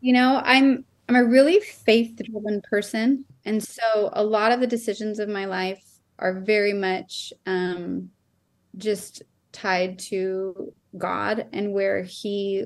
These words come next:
wants me to go and where he wants to take the things that, you know, he's helped me create. And so I've just always had faith. I'm, I'm very, we're very family, like, family is everything.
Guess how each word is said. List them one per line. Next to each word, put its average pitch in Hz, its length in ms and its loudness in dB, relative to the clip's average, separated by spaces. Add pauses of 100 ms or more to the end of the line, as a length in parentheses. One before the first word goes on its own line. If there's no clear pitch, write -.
wants 190 440 -4
me 202 120 -2
to 190 140 -4
go 190 360 2 (400)
and 202 180 0
where 202 140 6
he 196 240 -2
wants 196 280 0
to 214 120 -4
take - 500 -2 (240)
the 202 100 4
things 202 380 0
that, 202 300 2 (180)
you 196 100 2
know, 190 100 2
he's 196 280 0
helped - 340 2
me 190 160 2
create. 185 640 4 (560)
And 220 180 4
so 220 400 6 (540)
I've 285 260 4
just 294 200 0
always 233 400 4
had 220 200 0
faith. 208 360 -2 (120)
I'm, 226 420 2 (380)
I'm 226 380 0
very, 247 420 4
we're 214 220 -4
very 240 320 0
family, 208 640 -8 (480)
like, 185 340 -2 (160)
family 220 400 2
is 208 140 -2
everything. 190 720 -4